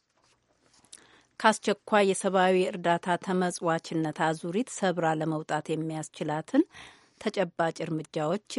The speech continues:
በመውሰድ ላይ ትገኛለች። የአውሮፓ ህብረት ሀገሮች ከሊቢያ የሚነሱ ስደተኞችና ፍልሰተኞች የሜዲትራኒያን ባህርን እንዳያቋርጡ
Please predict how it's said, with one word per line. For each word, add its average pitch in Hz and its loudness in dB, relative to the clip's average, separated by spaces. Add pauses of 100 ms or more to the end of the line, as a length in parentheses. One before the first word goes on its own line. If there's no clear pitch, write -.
በመውሰድ 160 -2
ላይ 147 -4
ትገኛለች። 151 -4 (760)
የአውሮፓ 214 6
ህብረት 226 4
ሀገሮች 220 2 (220)
ከሊቢያ 214 2
የሚነሱ 214 4
ስደተኞችና 208 0 (100)
ፍልሰተኞች 208 0
የሜዲትራኒያን 196 2
ባህርን 190 0
እንዳያቋርጡ 185 0